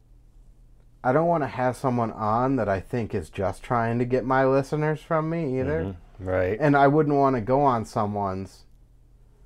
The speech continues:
Speaker 1: to try to pull their listener. Like, I, I know I wouldn't be doing it that way, but I would never want that impression either. Like,
Speaker 2: Mm-hmm.
Speaker 1: "Oh, let me do yours so that I can get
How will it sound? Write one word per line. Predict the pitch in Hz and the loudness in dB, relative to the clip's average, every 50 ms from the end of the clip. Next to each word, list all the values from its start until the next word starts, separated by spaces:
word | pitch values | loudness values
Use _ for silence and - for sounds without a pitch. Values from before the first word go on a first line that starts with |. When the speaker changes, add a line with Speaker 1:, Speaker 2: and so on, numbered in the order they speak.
| - - - - - - - _ - | -20 -20 -20 -20 -20 -20 -20 _ -10
Speaker 1:
to | - 123 | -8 -8
try | 107 - - 127 117 113 | -8 -2 2 4 4 4
to | 104 95 | 4 2
pull | - - - - 175 175 175 165 | -2 -6 -4 2 4 4 4 4
their | 127 117 104 98 95 | 4 2 2 2 0
listener. | 95 95 90 90 - - - 95 82 - - | -2 -2 -4 -6 -6 -10 -12 -12 -12 -6 -2
Like, | 135 127 113 - - - - - | -2 -2 -2 -2 -8 -14 -4 0
I, | 131 127 123 120 - - - - - - | 2 2 2 0 -4 -10 -20 -20 -12 -6
I | 123 117 | -4 -2
know | 110 110 113 117 117 | 0 0 2 4 4
I | 117 117 | 4 4
wouldn't | 117 117 113 104 104 98 95 | 4 2 2 0 0 -4 -6
be | 104 92 | -6 -6
doing | 82 101 101 104 107 107 110 | -6 -4 -4 -2 -2 -2 -2
it | 110 110 - | -4 -4 0
that | 127 120 117 101 110 | 0 0 0 0 0
way, | 127 131 131 - 175 - - - - - - - - - | 0 0 -2 -2 -4 -8 -16 -20 -20 -20 -20 -20 -10 -2
but | 110 107 | 2 2
I | 110 110 | 4 4
would | 107 101 | 2 2
never | 107 110 113 110 107 107 104 | 2 2 2 2 2 2 2
want | 104 104 95 85 | 0 0 0 -2
that | 98 92 87 | -2 -4 -4
impression | 90 - - - - 131 123 117 - - 92 85 | -4 -8 -12 -4 -2 -2 -2 -2 -4 -8 -10 -8
either. | 92 107 110 95 87 76 76 80 | -6 -6 -6 -6 -6 -8 -8 -10
Like, | 78 78 85 98 | -10 -10 -10 -10
Speaker 2:
Mm-hmm. | 87 80 82 82 82 - - - - | -10 -10 -12 -14 -14 -16 -18 -6 -4
Speaker 1:
"Oh, | 113 110 | -2 -2
let | 110 123 135 | 0 0 0
me | 151 156 147 | 0 0 2
do | 139 143 | 2 4
yours | 135 127 131 139 147 143 127 110 - | 4 4 6 6 8 6 6 4 2
so | - - 117 | 0 0 0
that | 113 110 107 | 2 2 2
I | 104 107 104 | 2 0 0
can | - 101 | -2 -2
get | 110 107 98 - | -2 -2 -2 -2